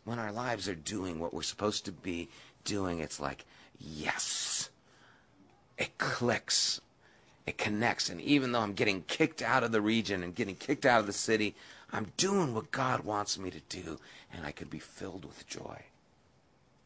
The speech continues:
And they were also filled with the Holy Spirit.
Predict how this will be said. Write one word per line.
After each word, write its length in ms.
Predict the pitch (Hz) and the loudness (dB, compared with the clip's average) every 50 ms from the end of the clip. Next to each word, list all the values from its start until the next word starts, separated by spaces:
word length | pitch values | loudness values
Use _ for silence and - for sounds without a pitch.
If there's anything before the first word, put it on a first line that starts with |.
| _ _ _ _ _ _ _ _ _ _ _ _ _ _ _ _ _ _ _ - _ _ _ - | _ _ _ _ _ _ _ _ _ _ _ _ _ _ _ _ _ _ _ -20 _ _ _ -12
And 100 | 76 78 | -10 -8
they 80 | 76 | -8
were 160 | 76 80 85 | -6 -2 0
also 440 | 85 85 82 - - 69 69 67 - - - - _ _ _ - | 0 0 -2 -4 -6 -4 -4 -4 -6 -10 -18 -20 _ _ _ -10
filled 360 | - - 98 87 80 80 73 | -2 0 2 2 2 0 -2
with 220 | 76 73 73 - - | -2 -4 -4 -4 -8
the 60 | 71 | -12
Holy 300 | - - 76 71 71 69 | -8 -6 -6 -4 -4 -4
Spirit. 480 | - - - - - 58 60 60 64 | -4 -6 -6 -6 -8 -10 -12 -12 -14